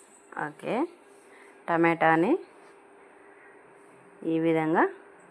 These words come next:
షుగర్ యాడ్ చేసుకున్న తర్వాత పసుపు. పసుపు అయితే సపరేట్గా ప్యాకెట్ తెచ్చుకున్న నూనె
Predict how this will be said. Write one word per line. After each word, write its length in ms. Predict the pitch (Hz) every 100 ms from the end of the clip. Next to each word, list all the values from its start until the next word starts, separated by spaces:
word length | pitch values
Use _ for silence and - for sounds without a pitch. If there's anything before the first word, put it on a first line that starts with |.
| - -
షుగర్ 300 | 156 151 147
యాడ్ 120 | 143 139
చేసుకున్న 320 | 139 - 143 139
తర్వాత 200 | 143 151 254 160
పసుపు. 380 | 156 - - - - - - - - -
పసుపు 360 | 165 165 170 196
అయితే 220 | 190 202 294 403 - - - - - - - - - - - - - - - 185
సపరేట్గా 580 | 180 190 185 180 196 330 359 - - - -
ప్యాకెట్ 360 | 175 170 170 -
తెచ్చుకున్న 400 | 170 - 165 160 165 160
నూనె 260 | 160 220